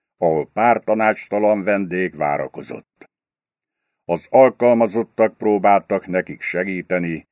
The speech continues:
egy fiatal pincér elkapta a karját. „Szüksége van orvosra?”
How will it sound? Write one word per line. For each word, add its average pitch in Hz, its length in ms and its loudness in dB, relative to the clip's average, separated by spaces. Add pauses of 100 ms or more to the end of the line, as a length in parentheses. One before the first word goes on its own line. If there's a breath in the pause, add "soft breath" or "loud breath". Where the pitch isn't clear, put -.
(120)
egy 80 240 -6
fiatal 117 540 0
pincér 110 560 -4
elkapta 92 680 -2
a 76 100 -4
karját. 60 680 -10 (1400)
„Szüksége 175 640 0
van 180 180 2
orvosra?” 180 840 2